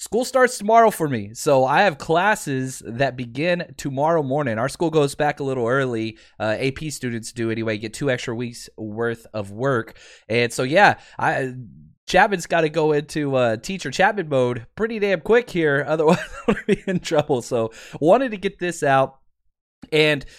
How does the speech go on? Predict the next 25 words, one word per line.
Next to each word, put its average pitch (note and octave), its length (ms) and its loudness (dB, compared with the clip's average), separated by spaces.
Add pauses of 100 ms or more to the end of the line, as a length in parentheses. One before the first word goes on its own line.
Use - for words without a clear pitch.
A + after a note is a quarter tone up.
(160)
y-, D3+ 80 -14
you F#3 180 -8
can G#3 120 -10
tell G#3 160 4
by F#3+ 100 4
the D#3 60 2
headline. B2+ 400 0 (960)
Trey G#3+ 300 2
Lance, F#3+ 720 0
uh, D#3+ 540 0
he F3 160 -2
went F3+ 180 -2
and D#3+ 80 -10
did E3 160 0
Trey D#3 220 4
Lance C3 280 2
things. - 440 -8
So A3 120 0
we're B3 60 2
gonna E4 140 -4
talk B3+ 220 0
about F3+ 200 -2
that, D#3+ 220 0
the C#3 100 -10
implications, C3+ 720 -8